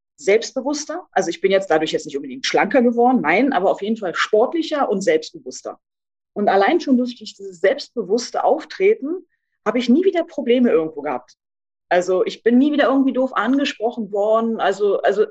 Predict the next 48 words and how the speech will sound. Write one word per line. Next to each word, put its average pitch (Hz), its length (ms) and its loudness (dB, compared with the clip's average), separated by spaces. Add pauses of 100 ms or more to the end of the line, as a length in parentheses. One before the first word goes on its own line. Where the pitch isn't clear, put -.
(460)
ja, 214 260 2
und 180 160 -2
wenn 247 160 4
es 320 120 -2
mal 269 140 2
so 214 160 0
war, 220 180 -2
dann 226 180 -4
habe 226 120 -4
ich - 100 -6
immer 269 160 -2
das 233 160 -8
Glück 262 180 -10
gehabt, 277 300 -6
dass 233 140 -6
ich 240 200 -14
irgendwie 254 240 0
immer 269 160 2
mit 240 240 -2 (180)
Worten 254 480 0
gut 254 160 -2
rausgekommen - 520 -2
bin. - 80 -20 (340)
Also, 170 140 -2
ich - 100 -4
habe 220 180 0
jetzt 226 200 -4
nie 240 180 6
irgendwie, 208 280 -2
ich 180 80 -10
sag 190 160 -6
mal, 170 160 -4
n-, 170 340 -12 (260)
eine 196 80 -8
Konfrontation 226 800 0
wirklich 196 240 -6
gemieden, 220 400 2
dass 156 160 0
ich 175 80 -10
sage 180 240 2
so: 170 100 0
„Oh 160 100 -4
nein, 185 200 -2
ich 196 120 -12
will 185 80 0
keinen - 200 -20
Streit 330 380 -6
haben.“ 240 260 -2